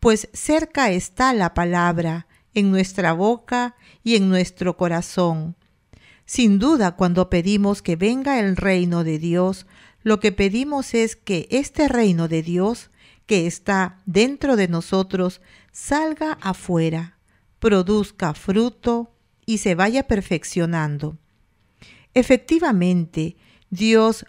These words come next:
reina ya en cada uno de los santos, ya que éstos se someten a su ley espiritual.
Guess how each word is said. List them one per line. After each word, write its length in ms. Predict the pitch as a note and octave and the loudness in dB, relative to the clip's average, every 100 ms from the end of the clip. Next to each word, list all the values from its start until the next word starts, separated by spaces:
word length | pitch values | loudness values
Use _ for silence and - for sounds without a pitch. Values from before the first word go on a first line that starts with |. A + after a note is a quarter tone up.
| - | -6
reina 580 | G3 A#3 C#4 C#4 A#3 F3 | -2 2 0 0 0 0
ya 400 | E3+ A#3+ D4 - | 0 -2 -2 -6
en 200 | - F3+ | -2 -2
cada 340 | F3 G3+ F#3+ F#3 | 0 0 2 2
uno 280 | F#3 F3+ E3+ | 2 2 0
de 120 | E3 | -2
los 180 | E3 E3 | -2 -4
santos, 720 | - D#3+ D#3 D3+ D3+ E3 - _ - - _ | -2 -2 -2 -6 -10 -10 -16 _ -20 -20 _
ya 280 | F3+ G3+ G3 | -6 -4 -4
que 320 | F#3 E3 F3+ | -2 0 0
éstos 440 | G3 - G3 G3 - | -2 -2 -2 -2 -6
se 260 | - G3+ | -2 -2
someten 720 | F3+ F#3+ E3+ F#3 G3+ A#3+ A#3+ - | 2 0 2 0 0 -2 -2 -2
a 140 | G3+ | -4
su 160 | - G3 | 0 0
ley 300 | F#3 F#3+ F3 | 2 2 2
espiritual. 880 | E3+ - E3+ E3 - G3+ F#3 E3+ | -2 -4 -4 -4 -2 -2 -2 -4